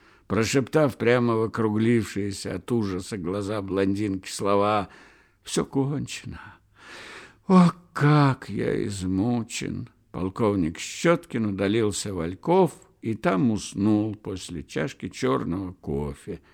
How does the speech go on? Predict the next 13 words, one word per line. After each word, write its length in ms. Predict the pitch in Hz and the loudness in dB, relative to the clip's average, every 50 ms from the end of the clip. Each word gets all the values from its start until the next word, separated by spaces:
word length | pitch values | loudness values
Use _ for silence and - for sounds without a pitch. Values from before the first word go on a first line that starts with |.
| _ _ - | _ _ -10
изготовленного 840 | - - - - 135 101 - 113 90 78 78 78 78 80 80 78 76 | -8 -4 -2 -2 -2 -2 -2 -2 0 0 0 0 0 -2 -2 -4 -4
руками 400 | 76 80 - - - 95 127 117 | -6 -8 -8 -6 -6 -4 -4 -4
золотистой 720 | 101 82 76 71 67 65 - - 90 101 - - - - | -6 -6 -8 -10 -10 -12 -12 -12 -12 -12 -12 -12 -14 -14
блондинки. 960 | - - 65 78 78 71 67 67 65 - - - 65 - - _ - - - _ _ _ _ _ _ _ _ _ _ _ _ _ _ _ _ _ _ _ _ - | -12 -10 -10 -10 -8 -10 -10 -12 -14 -14 -16 -18 -18 -20 -20 _ -20 -20 -20 _ _ _ _ _ _ _ _ _ _ _ _ _ _ _ _ _ _ _ _ -4
Ничего 540 | - 87 95 92 - - 127 135 160 190 208 | 0 0 2 2 2 4 4 6 6 6 6
этого 440 | 196 190 185 180 175 - 165 160 165 | 4 4 2 0 0 0 0 0 2
не 160 | 160 160 160 | 2 2 2
знали 800 | 156 131 107 110 117 113 110 110 110 107 98 92 87 76 67 - - _ _ _ | 0 0 0 0 2 2 2 2 2 2 2 2 2 0 -2 -4 -8 _ _ _
юнкера 560 | - 80 82 87 90 85 - 101 98 92 90 85 | -6 -2 0 0 0 0 0 0 2 2 0 0
первой 400 | - 101 95 90 87 90 90 87 | 0 0 0 0 2 0 0 0
дружины, 760 | 85 90 90 90 87 85 87 87 85 82 80 73 69 69 - _ _ _ _ _ - | 0 0 0 0 0 0 0 0 0 0 0 -2 -2 -6 -10 _ _ _ _ _ -12
а 160 | - 104 127 | -8 -6 -6
жаль. 600 | 123 127 107 78 80 76 69 69 67 65 65 - | -6 -6 -6 -6 -6 -6 -6 -8 -8 -10 -12 -14